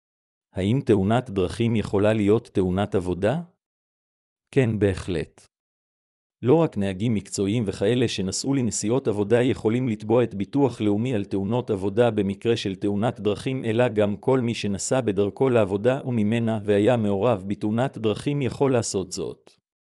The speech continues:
כך גם מי שיצא להפסקת צהריים בזמן ובמקום המקובל לכך והיה מעורב בתאונה.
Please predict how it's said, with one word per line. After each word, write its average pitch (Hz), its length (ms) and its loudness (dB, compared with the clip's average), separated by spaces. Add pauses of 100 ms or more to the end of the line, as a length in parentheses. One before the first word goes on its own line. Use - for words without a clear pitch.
(680)
כך 120 240 0
גם 104 220 2
מי 107 80 0
שיצא 101 420 2
להפסקת 107 580 0
צהריים 101 540 0
בזמן 95 420 -2
ובמקום 101 540 0
המקובל 113 500 0
לכך 101 500 -2
והיה 107 320 2
מעורב 120 480 0
בתאונה. 95 520 -2